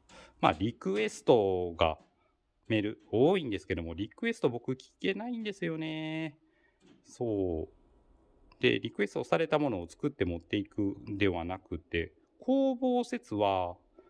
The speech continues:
こうやって自分で見つけてきた材、いいなって思う材を見つけてきて、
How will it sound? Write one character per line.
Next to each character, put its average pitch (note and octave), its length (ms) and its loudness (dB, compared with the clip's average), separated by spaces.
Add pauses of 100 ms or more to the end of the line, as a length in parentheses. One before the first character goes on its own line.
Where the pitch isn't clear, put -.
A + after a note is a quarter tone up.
(180)
こ C3 100 4
う - 20 8
や - 20 4
っ B2+ 60 -6
て G#2 140 4
自 F2+ 180 -2
分 B2+ 240 -2
で A#2+ 160 -2
見 F#2+ 140 -4
つ - 120 -16
け A2 120 2
て - 140 -4
き - 80 -20
た D#2+ 160 0
材、 E2 520 -2 (520)
い A3 140 0
い - 20 4
な F#3 180 -4
っ - 40 -12
て - 140 0
思 G#2 200 2
う E2+ 40 -6
材 E2+ 320 -6 (340)
を G2+ 80 0
見 E2+ 180 0
つ - 100 -14
け - 160 -4
て - 140 -12
き - 140 -16
て、 - 220 -2